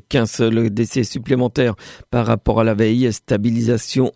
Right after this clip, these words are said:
en région centre et dans le département, le Loiret, avec quatre-vingt-douze décès dans les hôpitaux et quarante-sept dans les établissements médico-sociaux depuis le début de l'épidémie, soit un nombre total de victimes s'élevant à cent trente-neuf.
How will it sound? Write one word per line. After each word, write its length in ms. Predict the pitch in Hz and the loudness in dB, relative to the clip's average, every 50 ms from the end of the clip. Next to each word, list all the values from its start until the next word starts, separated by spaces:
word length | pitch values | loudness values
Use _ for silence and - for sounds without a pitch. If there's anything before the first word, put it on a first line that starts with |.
| - | 0
en 120 | 135 135 135 | 0 2 2
région 300 | 127 131 117 127 131 123 | 2 0 0 0 -2 -2
centre 440 | - - 147 147 151 147 - - - - | -2 0 0 0 0 -2 -4 -8 -6 -2
et 120 | 139 139 135 | -2 -2 -2
dans 240 | 113 117 143 143 | 0 0 0 0
le 240 | 139 143 131 139 135 | 2 0 0 0 0
département, 720 | 117 123 135 - - 131 113 - - 131 127 135 147 143 - - - - - - - | 0 0 -2 0 -2 -4 -4 -2 -2 -2 0 0 0 -2 -4 -10 -20 -20 -20 -8 -2
le 260 | 104 107 127 156 185 | 0 0 2 2 2
Loiret, 380 | 165 139 131 131 113 120 143 151 - - - - | 2 2 2 2 2 0 0 -2 -2 -6 -4 -2
avec 400 | 113 113 110 113 120 104 - - 104 - | -2 0 2 0 -2 -2 -2 -4 -4 -2
quatre-vingt-douze 720 | - 110 - - - 113 110 120 113 110 120 113 101 92 | -2 -4 -4 -4 -4 -2 -2 -2 -2 -2 -4 -4 -4 -2
décès 580 | 110 113 101 - - 107 101 - - 120 107 - - - - - - - | -2 -2 -2 -2 -4 -4 -4 -2 -2 -2 -4 -4 -6 -12 -20 -20 -12 -4
dans 140 | - 123 127 | -2 0 0
les 280 | 113 117 107 101 - | 0 0 -2 -2 -2
hôpitaux 420 | 131 - - - - - 139 127 117 | -4 -6 -6 -10 -4 -2 0 0 0
et 40 | |
quarante-sept 640 | - - 131 117 123 117 - - 139 127 - - 123 | 0 -2 -2 -2 -2 -2 -2 -2 -2 -2 -2 -2 -6
dans 220 | 120 110 113 127 120 | -4 0 0 0 0
les 200 | 120 117 104 117 | 0 -2 -2 -2
établissements 560 | 110 - 120 113 117 113 - - 131 123 113 | -2 -2 -2 -2 -4 -6 -4 -2 -2 0 0
médico-sociaux 840 | 113 127 135 131 127 120 - 131 110 - 131 117 - - 143 123 - - - - - _ - | 0 0 0 0 -2 -2 -2 -4 -4 -4 -4 -6 -4 -2 -2 -2 -4 -6 -14 -20 -20 _ 0
depuis 360 | - 127 107 - 160 147 117 - - - | 0 0 0 0 -2 -2 -2 -2 -2 0
le 240 | 110 113 123 139 139 | 0 0 0 0 0
début 320 | 123 131 123 113 117 113 - - | 0 -2 -2 -2 -2 -4 -2 -2
de 220 | 110 104 101 117 | -2 0 2 0
l'épidémie, 640 | 117 110 123 131 123 - 123 101 113 113 104 131 135 - - - - - _ | 2 2 0 -2 -2 -2 -2 -2 0 0 0 -2 -2 -4 -8 -14 -20 -20 _
soit 180 | - - 127 120 | -6 -2 -2 0
un 40 | 117 | 0
nombre 300 | 120 120 117 104 117 113 | 0 0 0 0 -2 -2
total 380 | - 123 110 - 123 104 107 | -2 -2 -2 0 -2 -2 0
de 80 | 101 117 | 0 0
victimes 560 | 110 117 117 - - - 120 117 113 110 107 | 0 0 -2 -4 -4 -2 -2 0 0 0 -2
s'élevant 540 | 98 - - 120 120 110 - 127 117 - - - | -2 -2 -2 -2 -2 0 0 -2 -2 -2 -2 -2
à 120 | 107 101 | -2 -2
cent 200 | 92 - - 127 | 0 0 -2 -2
trente-neuf. 600 | - - 120 107 - 113 113 123 135 - - - | -2 -2 -4 -6 -2 -2 0 0 0 -2 -2 -2